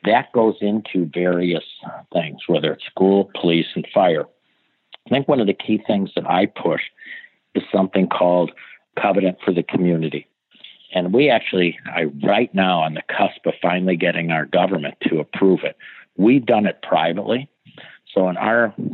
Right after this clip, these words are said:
building, our fifty-two million dollar apartment complex downtown, we have a Covenant for the Community. And that means seventy percent of all labor dollars must go to people that are local. For us, it means live in Santa Rosa or Escambia County.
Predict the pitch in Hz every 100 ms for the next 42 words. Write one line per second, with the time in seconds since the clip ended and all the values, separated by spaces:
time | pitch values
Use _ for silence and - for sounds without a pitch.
0 | - - 98 82 78 76 78 - 98 -
1 | 82 95 85 82 85 78 80 80 80 76
2 | - 92 - 78 - 82 76 - 82 76
3 | - - 80 85 78 78 - 87 76 71
4 | - - - - _ 90 87 90 - 92
5 | 87 87 - 90 82 - 87 82 76 69
6 | 73 - - - - - 95 113 113 107
7 | 95 - 110 117 123 120 104 92 110 101
8 | 80 90 92 87 87 90 85 78 73 76
9 | 76 - 85 82 - 85 78 - - 82
10 | 80 73 80 78 76 78 80 - - -
11 | - - 95 98 - - - 87 85 90
12 | 85 85 80 - 85 85 82 82 78 80
13 | 73 - 85 73 76 76 - 82 78 73